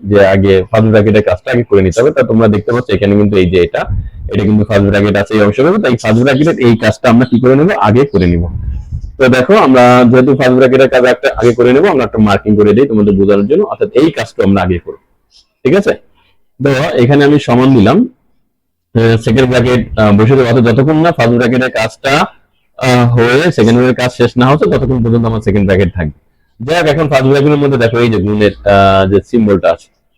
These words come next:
দেখছো? এখানে এই একটা গুণ এবং এইখানে এই একটা গুণ, দুইটা গুণ আছে। তাহলে এই গুণ কি করবো? আমি আগে করে নিব, ঠিক আছে? তাহলে আট গুণ আট, তার মানে কত? আট আট চৌষট্টি,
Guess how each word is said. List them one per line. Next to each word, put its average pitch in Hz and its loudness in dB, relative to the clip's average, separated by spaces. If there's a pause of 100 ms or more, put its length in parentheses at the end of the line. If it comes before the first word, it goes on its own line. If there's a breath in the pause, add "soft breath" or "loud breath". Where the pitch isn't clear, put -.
(140)
দেখছো? 156 -8
এখানে 123 -2
এই 120 2
একটা 123 0
গুণ 156 -2 (380)
এবং 110 -4
এইখানে 107 -2
এই 101 2
একটা 90 -2
গুণ, 92 0
দুইটা 104 0
গুণ 87 -2
আছে। - -8 (360)
তাহলে 123 -4
এই 135 0
গুণ 131 0
কি 139 0
করবো? 156 2
আমি 147 2
আগে 113 2
করে 117 0
নিব, 85 0 (140)
ঠিক 135 0
আছে? 147 0 (400)
তাহলে 123 -2
আট 151 0
গুণ 127 2
আট, 107 0
তার 110 0
মানে 113 2
কত? 104 2
আট 98 2
আট 104 2
চৌষট্টি, 123 0